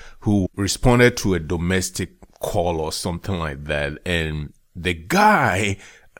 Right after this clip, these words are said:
who answered the door turns out to know the law. He had a lot of knowledge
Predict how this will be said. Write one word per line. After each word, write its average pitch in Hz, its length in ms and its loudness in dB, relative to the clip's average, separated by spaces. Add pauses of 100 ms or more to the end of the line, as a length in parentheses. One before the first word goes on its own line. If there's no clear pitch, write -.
who 156 240 8
answered 180 440 4
the 127 100 4
door 95 580 2 (380)
turns 170 360 2
out 131 320 0
to 120 120 0
know 151 540 4
the 104 140 0
law. 101 520 0 (800)
He 131 240 6
had 208 240 2
a 151 80 4
lot 226 500 6
of 143 240 -2
knowledge 131 720 0